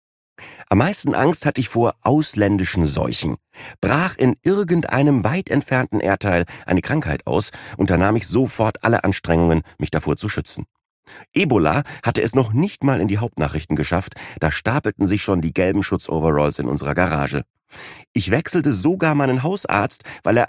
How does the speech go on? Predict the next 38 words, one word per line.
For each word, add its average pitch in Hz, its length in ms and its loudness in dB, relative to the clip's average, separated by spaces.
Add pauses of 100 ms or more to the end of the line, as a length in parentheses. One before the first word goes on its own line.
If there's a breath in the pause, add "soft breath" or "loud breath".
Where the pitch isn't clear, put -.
(120)
einfach 147 440 0
nicht 131 260 -2
akzeptieren 95 520 -2
wollte, 78 300 2 (220 loud breath)
dass 87 140 -4
ich 101 140 -4
unter 101 220 0
einer 87 220 2
besonders 90 500 0
schlimmen 110 320 0
Form 95 300 0
der 95 100 -2
Cholera 92 400 0
litt 76 220 -2 (260 loud breath)
und 95 200 0
nicht - 360 0 (220 soft breath)
unter 82 200 2
einer 73 180 2
Glutamatunverträglichkeit. 76 1400 -4 (960 loud breath)
„Da 104 100 4
musst 175 200 2
du 190 60 2
mal 185 100 4
den 175 140 4
Begriff 160 340 0
Hypochondrie 156 640 2
googeln 196 400 2
für 139 100 4
dein 135 200 4
Buch“, 127 400 2 (280)
riet - 180 -6
mir 73 60 0
mein 69 160 0
Lektor 73 320 0
Bob 76 220 2
von 69 220 -4
Browner 82 280 4
Books. - 320 -4